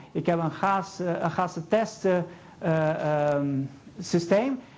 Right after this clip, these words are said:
Eigenlijk is, is dit, eh, eh, het systeem. Ja, die, die gaat mij toegang geven tot het programma. Eh, wat hij doet is, hij begint, hij creëert, eh, een aantal kamers,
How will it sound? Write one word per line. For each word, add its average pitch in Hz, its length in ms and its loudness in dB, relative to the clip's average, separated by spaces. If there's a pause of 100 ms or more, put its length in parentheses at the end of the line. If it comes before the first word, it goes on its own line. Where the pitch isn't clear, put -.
Eigenlijk 233 380 2
is, 202 220 0
is 165 280 -2
dit, 247 480 0
eh, 165 320 2
eh, 160 60 0 (260)
het 196 160 0
systeem. 185 500 2 (300)
Ja, 220 200 -2
die, 190 160 0
die 170 100 0
gaat 202 220 -2
mij 202 160 2 (120)
toegang 208 380 0
geven 196 280 0
tot 175 140 0
het 165 140 -2
programma. 175 580 0 (440)
Eh, 170 340 2
wat 196 180 0
hij 185 160 2
doet 247 240 0
is, 202 240 0 (120)
hij 175 180 2
begint, 202 480 -2 (280)
hij 180 220 0
creëert, 202 600 0
eh, 156 220 2
een 160 100 0
aantal 170 220 0
kamers, 233 440 0